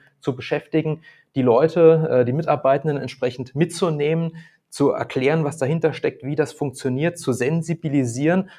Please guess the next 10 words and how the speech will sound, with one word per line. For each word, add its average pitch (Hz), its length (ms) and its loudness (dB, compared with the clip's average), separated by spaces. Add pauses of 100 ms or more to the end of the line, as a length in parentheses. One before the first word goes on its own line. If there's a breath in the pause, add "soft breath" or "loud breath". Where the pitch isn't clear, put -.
(140)
auch 127 280 4
für 131 240 0
die 131 100 -4
Datenschutz-, 127 540 -2
Informationssicherheitsrisiken, 151 1600 -4
die 139 100 -6
damit 131 300 -2
einhergehen, 139 1400 -2
entsprechend 139 680 -2
und 127 560 -2